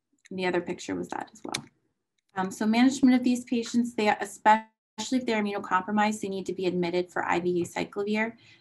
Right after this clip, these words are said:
Um, an I D consult's also very important. You can start them on topical erythromycin, uh, ointment for the skin lesions, and then you wanna treat their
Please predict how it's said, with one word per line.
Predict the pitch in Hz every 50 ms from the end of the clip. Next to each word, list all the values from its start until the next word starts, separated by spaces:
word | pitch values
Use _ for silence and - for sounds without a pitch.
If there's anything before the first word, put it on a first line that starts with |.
| _ -
Um, | 190 175 175 180
an | 180 175
I | - 185 185
D | 185 190
consult's | - - - 180 180 180 - 190 185 -
also | 180 175 175 - 180
very | 185 180 175 175
important. | 175 175 - 180 170 - 190 190 180 180 - - - _ _ _
You | 214 214 214
can | 254 240 240
start | 240 - 254 269 277 277
them | 294 285 277
on | 269 262
topical | 254 - 208 202 202 - 214 - 214
erythromycin, | 202 196 185 185 196 202 - - 196 180 180 185 190 - - 208 196 190 196 196 190 - -
uh, | 185 175 98 - - - - - _ _ _ -
ointment | 196 196 - - 214 214 208 - - -
for | - 196
the | 190 196
skin | - - - 190 196 196
lesions, | 202 202 214 214 233 233 240 240 240 240 - - - _ _ _ _ _ _ -
and | 196 196 190 190
then | 185 180 180 180 180 180 180 180 180
you | 190 190
wanna | 190 185 190 190 185
treat | - - 190 180 -
their | 175 170 170 170